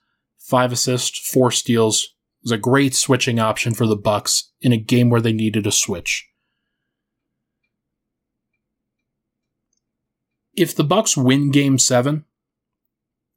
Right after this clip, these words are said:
they will be the odds-on five, uh, odds-on favorite to make the finals, in my opinion. I trust them to hold up much better than the Sixers or the Hawks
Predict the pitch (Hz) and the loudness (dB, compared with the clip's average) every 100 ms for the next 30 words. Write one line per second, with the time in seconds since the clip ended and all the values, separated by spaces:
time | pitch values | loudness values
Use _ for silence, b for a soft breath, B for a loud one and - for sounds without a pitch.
0 | _ - 139 147 151 160 156 147 135 131 | _ -4 2 4 4 4 4 4 6 6
1 | 127 123 123 113 120 117 131 - 147 135 | 4 4 0 0 0 0 -4 -6 -4 0
2 | 135 135 131 120 - 123 117 110 - - | 2 4 2 0 0 0 2 0 -4 -6
3 | - 123 117 117 110 120 110 101 104 101 | 0 0 0 -2 -2 -2 -2 -6 -4 -4
4 | 95 95 95 87 - b b b b _ | -6 -8 -8 -10 -14 b b b b _
5 | 135 147 - - - 160 139 - 139 131 | -4 -2 0 0 0 0 -2 0 0 2
6 | 131 135 131 - 127 123 113 113 - 127 | 0 -2 -4 -2 -2 -2 -4 -2 -2 -2
7 | 131 110 117 120 110 123 117 - | -2 0 0 0 -2 -4 -4 -8